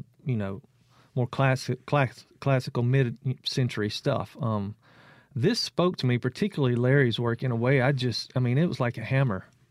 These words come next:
you know, hit me in the side of the head, because I recognized the people in his stories. I recognized what they were going through. I recognized the landscape. And I, it immediately occurred to me, like,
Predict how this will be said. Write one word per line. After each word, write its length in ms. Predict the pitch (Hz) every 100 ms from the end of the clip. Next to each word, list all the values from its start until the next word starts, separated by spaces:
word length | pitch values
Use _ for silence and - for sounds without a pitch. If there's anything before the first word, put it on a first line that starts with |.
| _
you 100 | -
know, 240 | 104 101 - _
hit 220 | - 131
me 140 | 127
in 100 | 117
the 60 | 110
side 280 | - 113 107
of 60 |
the 80 | 101
head, 280 | 107 120 104
because 300 | 123 - 117
I 100 | 139
recognized 680 | 143 131 139 131 123 120 113
the 60 | -
people 340 | 135 135 127
in 120 | 117
his 120 | 104
stories. 640 | - - 127 131 123 127 - - - - - -
I 80 |
recognized 580 | 147 139 131 131 123 120
what 140 | 120 117
they 80 |
were 160 | 110 113
going 360 | 127 127 135 131
through. 520 | 131 127 123 123 131 - - - - -
I 80 | 127
recognized 540 | 143 139 123 110 104
the 100 | 104
landscape. 800 | 110 131 131 - 127 123 127 -
And 140 | 131 135
I, 100 | 175
it 200 | 175 180
immediately 420 | 170 214 214 135
occurred 280 | 120 156 135
to 60 |
me, 180 | 131 147
like, 280 | 123 120 -